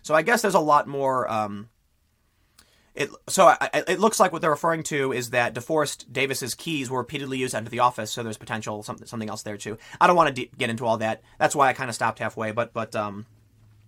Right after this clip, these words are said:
without making this video too long, the point I wanna, I wanna end with and, and just leave you with is that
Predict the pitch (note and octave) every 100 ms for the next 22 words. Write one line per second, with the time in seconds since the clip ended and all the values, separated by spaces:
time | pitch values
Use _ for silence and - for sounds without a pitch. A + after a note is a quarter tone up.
0 | _ B2+ D3 D3+ D3 C3+ A2+ B2 A#2 -
1 | B2 A2+ A2 G#2 G#2 _ - - - -
2 | _ - C3+ E3 F3+ F#3 D3 C#3 C3+ B2
3 | - A#2+ A#2+ - A#2 A2+ A2 A2+ G2+ G2+
4 | G#2+ G#2 A2 C3 C3+ B2+ A2+ A2+ A2+ A2
5 | A2